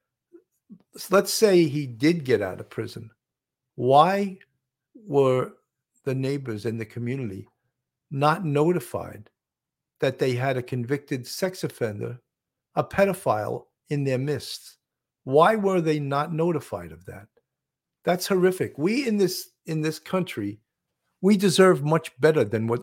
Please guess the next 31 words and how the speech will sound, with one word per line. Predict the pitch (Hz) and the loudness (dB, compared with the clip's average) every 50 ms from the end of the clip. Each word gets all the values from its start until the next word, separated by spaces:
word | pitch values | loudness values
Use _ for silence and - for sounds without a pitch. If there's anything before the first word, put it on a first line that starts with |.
| - | 0
our | 139 123 110 | 0 0 0
government | 107 - 131 127 117 117 110 - - | 2 0 0 0 0 -2 -6 -6 -8
is | 101 - | -12 -6
giving | - 131 127 120 120 87 82 | -2 -2 -2 -2 -4 -8 -10
us. | - - - - - - _ _ _ _ _ _ _ _ _ _ _ _ _ _ _ _ _ _ _ _ _ _ _ _ _ _ _ - | -12 -12 -12 -12 -12 -12 _ _ _ _ _ _ _ _ _ _ _ _ _ _ _ _ _ _ _ _ _ _ _ _ _ _ _ 2
They | 170 190 196 | 2 2 2
take | 190 - 214 208 175 - - | 4 4 2 2 2 0 -2
for | - 151 139 | -4 -4 -2
granted | 120 135 151 160 160 160 - 147 127 | 0 0 2 2 2 0 -2 -2 0
that | 131 123 123 | 0 0 0
these | - 127 117 113 | -2 -4 -4 -4
prisoners | - _ - - - 190 180 151 151 143 127 123 123 | -8 _ -8 -2 0 2 2 2 0 -2 -2 -2 0
that | - 131 123 - - _ _ - - _ _ _ _ _ _ | 0 0 -2 -2 -6 _ _ -20 -20 _ _ _ _ _ _
do | - 175 170 151 | 4 4 6 8
their | 156 147 135 | 6 6 4
time, | - - 170 180 170 151 139 139 | 4 2 2 2 4 4 4 4
oh, | 143 | 4
they | 139 139 139 | 4 2 2
paid | 135 - 156 151 139 135 | 0 0 0 0 0 0
their | 143 127 | 0 0
debt | 123 143 139 139 | 0 0 -2 -2
to | - - - | -4 -8 -8
society, | - - 127 - - 151 156 151 143 131 | -6 -6 -6 -2 0 2 4 4 2 2
but | 113 110 120 117 - | -2 -4 -6 -6 -4
they're | - 127 123 | -4 -4 -4
still | - - - - - - 196 196 160 135 123 113 - - _ _ _ _ _ _ _ _ _ _ _ _ _ _ _ _ _ - | -4 -6 -6 -4 2 4 4 6 6 6 4 2 0 -6 _ _ _ _ _ _ _ _ _ _ _ _ _ _ _ _ _ -4
a | 143 139 | -2 -2
huge | 135 131 127 143 170 185 180 165 143 - - - _ | -2 -2 -2 0 0 0 0 0 -2 -6 -10 -14 _
threat | - - - - 147 160 165 - - | -16 -10 -2 0 2 2 2 0 -4
to | - 139 123 | -6 -4 -4
society. | - - 113 - - - 107 92 101 - - - - - | -4 -4 -6 -4 -4 -4 -4 -6 -8 -10 -12 -14 -18 -20